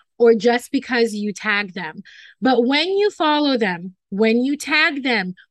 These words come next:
when you like their posts, when you comment on their posts consistently,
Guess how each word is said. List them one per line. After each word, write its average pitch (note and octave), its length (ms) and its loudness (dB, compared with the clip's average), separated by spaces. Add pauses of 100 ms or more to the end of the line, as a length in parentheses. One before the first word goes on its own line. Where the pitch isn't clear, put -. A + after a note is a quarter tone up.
when A3+ 300 0
you C#4 220 -2
like D4+ 280 -2
their A#3+ 260 -4
posts, F3+ 580 -12
when F#3 240 -10
you G#3 120 -8
comment F4+ 580 -6
on A3+ 220 2
their G3 160 0
posts F#3+ 500 -4
consistently, A3 1400 -6